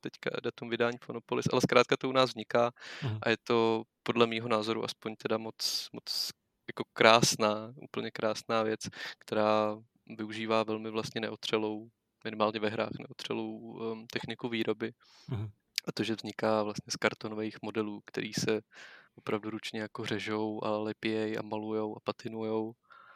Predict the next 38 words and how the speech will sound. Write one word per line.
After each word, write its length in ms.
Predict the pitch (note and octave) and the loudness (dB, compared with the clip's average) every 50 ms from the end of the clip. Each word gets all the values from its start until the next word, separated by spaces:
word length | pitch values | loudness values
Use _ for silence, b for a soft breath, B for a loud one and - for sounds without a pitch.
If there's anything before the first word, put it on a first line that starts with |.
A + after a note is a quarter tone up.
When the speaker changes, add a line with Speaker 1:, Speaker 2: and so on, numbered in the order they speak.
| B B B B B | B B B B B
Speaker 1:
Tyhle 200 | - G#2+ G#2 G#2+ G#2+ G#2 - - - - | -8 -6 -6 -6 -2 0 2 2 2 2
ty, 320 | - A2 G#2+ G#2+ G#2+ G#2+ - | 0 0 0 0 -2 -4 -4
tyhle 240 | - G#2 G#2+ G#2+ G#2+ - - | -8 -8 -8 -6 -6 -6 -6
ty 60 | - | -8
kartonový 540 | - - G#2+ - - - A#2 A2 G#2+ A2 A2 | -8 -8 -8 -8 -8 -8 -8 -6 -6 -6 -6
modely 380 | G#2+ G#2+ G2+ G#2+ G#2+ G#2 G#2+ G#2+ | -6 -6 -2 -2 0 0 0 -2
jsou 180 | - - A2+ | -2 -4 -4
potom 440 | - - B2 - - A2+ A2 G#2+ G#2+ | -8 -10 -12 -8 -6 -6 -6 -4 -6
nafocený 720 | G#2+ G#2+ - - - - - - A2 G#2 G#2+ G#2+ G#2+ A2 A2+ _ _ B B B B B B B B | -8 -8 -8 -10 -12 -4 0 0 0 0 -2 -6 -10 -12 -16 _ _ B B B B B B B B
a 40 | - | -18
ty, 200 | - - - A#2+ | -16 -14 -10 -10
a 20 | A2 - _ _ _ - | -12 -12 _ _ _ -4
tyhle 200 | - A2 G#2+ G#2 - - | 0 0 0 0 0 -4
ty 80 | - G#2 | -4 -4
fotky 300 | - - - - - - | -6 -6 -10 -10 -10 -10
jsou 160 | - - - | -8 -8 -10
potom 300 | - - - - G#2+ G#2+ | -10 -12 -12 -10 -10 -10
jako 180 | G2+ - - | -10 -12 -10
textury 400 | - G#2+ G2+ - - - A2 A2 | -10 -10 -10 -8 -8 -6 -6 -6
použitý 600 | - - G#2+ G#2+ G2+ G#2+ G#2 - - A2 A2 G#2+ | -6 -6 -8 -10 -8 -10 -12 -10 -8 -8 -6 -6
v 120 | G2+ A2 G#2+ | -6 -8 -8
Unity 480 | G2+ G#2+ G#2+ - - A2 G#2+ G#2 - _ - | -8 -8 -6 -2 -2 -2 -2 -2 -4 _ -10
na, 120 | - - - - - - A2+ - B B B B B B - | -8 -6 -4 -4 -4 -6 -8 -10 B B B B B B -12
na 60 | G#2+ | -10
ty 100 | - - | -8 -4
tři 160 | - - A#2 | -2 -2 0
D 120 | G#2 G#2+ G#2+ | 0 0 0
modely. 400 | G#2 G2+ G2+ G#2+ G#2+ A2 A2+ A2+ _ _ B B B B B B - | -2 -4 -2 -2 -2 -2 -4 -10 _ _ B B B B B B -8
Speaker 2:
Mhm. 140 | B2+ F2 G2 | -8 -6 -6
Speaker 1:
No 140 | G#2+ G#2+ G2 | -4 -2 -2
a 80 | G#2 G2+ | -2 -4
vz-, 640 | G#2 G#2+ G#2+ - - F2 C#2+ - - - F#2 F2 E2 - - - | -4 -8 -10 -10 -10 -10 -10 -10 -10 -12 -12 -14 -16 -16 -14 -12
tím 120 | - A2 G2+ | -12 -8 -4
to 140 | - G#2 | -2 -2
jako 200 | G#2 - - A#2+ | -2 -2 -2 -4
získává 580 | G#2+ G#2+ G2+ - - - G#2+ G#2 G#2+ G#2+ G#2+ G#2+ | -4 -4 -4 -2 2 2 4 4 4 2 -2 -2
úplně 640 | G#2+ _ - G#2+ G#2+ A2 G#2+ G#2+ A2 A2 G#2+ G#2+ G#2+ A2 A2 A2 _ _ _ _ _ _ _ _ _ - | -6 _ -10 -8 -6 -4 -4 -2 -4 -4 -6 -8 -10 -12 -16 -20 _ _ _ _ _ _ _ _ _ -16
jako 300 | - - A2+ A2 G#2+ | -10 -6 -6 -6 -6